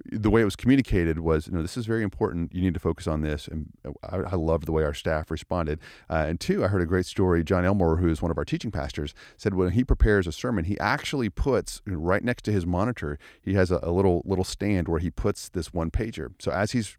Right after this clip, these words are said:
preparing to teach our body, he's remembering, uh, what it is that we're aligned around this year. And you, it, it is showing up in, in sometimes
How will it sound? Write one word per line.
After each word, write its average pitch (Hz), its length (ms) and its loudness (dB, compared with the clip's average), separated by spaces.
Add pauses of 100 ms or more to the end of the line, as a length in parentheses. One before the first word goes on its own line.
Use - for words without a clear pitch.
preparing 110 480 2
to 87 80 -4
teach - 260 -2
our 80 80 4
body, 80 380 0 (280)
he's 104 280 2
remembering, 90 840 2
uh, 78 140 -4
what 87 220 2
it 92 100 2
is 76 240 2
that 82 120 -4
we're 80 180 2
aligned 80 360 2
around 73 280 -2
this 73 200 -6
year. - 240 -4
And 95 140 2
you, 95 80 4 (300)
it, 110 160 6
it 113 80 4
is 101 80 2
showing 101 400 4
up 76 260 2
in, 80 220 -4 (260)
in 85 160 -2
sometimes 92 480 0